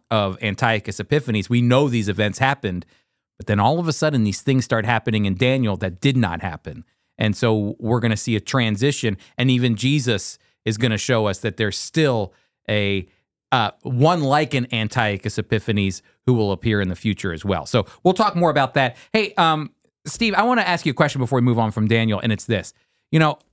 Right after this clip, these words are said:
how should a Christian approach making sure that they don't read their Bible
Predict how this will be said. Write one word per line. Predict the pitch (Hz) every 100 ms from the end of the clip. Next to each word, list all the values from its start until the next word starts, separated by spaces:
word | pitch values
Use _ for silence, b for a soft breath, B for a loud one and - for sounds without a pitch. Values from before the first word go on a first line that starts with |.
| _ _ - - _ -
how | 254 311 -
should | - 214
a | 175
Christian | - 180 - 156 135
approach | 117 - 156 135 117 - - _ _ _ _
making | 143 165 - 147
sure | - 160
that | 135 123
they | 131
don't | 107 147 135
read | 127 131 120
their | 113 113
Bible | 90 117 117 131 110 101 92